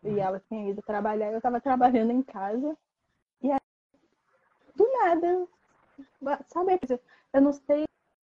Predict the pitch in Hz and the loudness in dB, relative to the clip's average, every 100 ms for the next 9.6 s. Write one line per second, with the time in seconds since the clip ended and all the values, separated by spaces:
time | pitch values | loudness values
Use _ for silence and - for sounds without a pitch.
0 | 302 - - 269 269 262 262 254 - 240 | -10 -8 -8 -6 -8 -4 -6 -6 -8 -6
1 | 240 226 - 233 214 - 226 185 202 202 | -4 -6 -8 -8 -8 -6 -4 -6 -8 -10
2 | 214 226 226 226 226 233 214 190 - - | -8 -6 -6 -6 -6 -4 -6 -8 -16 -20
3 | - - 226 226 254 262 226 240 233 220 | -20 -4 -2 0 -2 -4 -2 -2 -4 -2
4 | 220 208 214 226 233 254 240 233 269 285 | -2 -2 -2 -2 -2 -2 -2 -2 -2 -2
5 | 262 - _ - 320 - 294 302 294 - | -4 -8 _ -2 -2 2 4 6 6 4
6 | 277 254 262 262 254 302 277 226 - - | 0 2 0 0 -2 2 0 0 -8 -4
7 | 381 349 - - _ 415 - 359 262 320 | 2 2 0 -6 _ -18 -2 0 2 2
8 | 381 349 359 339 339 339 - 294 277 269 | 2 4 4 2 2 -2 6 8 8 6
9 | - 294 - 381 480 381 | 0 -6 -4 -2 -2 -4